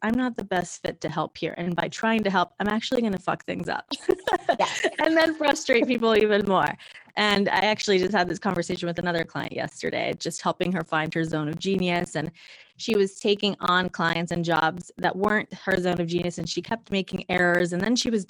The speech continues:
Speaker 1: beating herself up about it. And, and so she was able to recognize, "Okay, well, I'm gonna stop taking on those projects 'cause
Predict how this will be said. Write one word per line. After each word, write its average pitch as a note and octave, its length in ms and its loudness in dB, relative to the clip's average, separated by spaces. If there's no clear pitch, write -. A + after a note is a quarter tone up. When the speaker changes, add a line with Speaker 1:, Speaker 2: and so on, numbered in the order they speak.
Speaker 1:
beating G#3+ 260 2
herself F#3+ 420 2
up F3 220 0
about E3+ 400 4
it. E3+ 160 2
And, F3 220 -2
and F#3+ 180 0
so F3+ 200 4
she F#3 160 -2
was E3+ 120 0
able F3 200 0
to F3+ 60 -4
recognize, F3 540 -2
"Okay, - 180 -4
well, - 100 -2
I'm F#3+ 180 0
gonna G3 120 0
stop - 200 -4
taking F3 300 -4
on - 140 -6
those - 140 -10
projects C4 540 2
'cause A3 160 -4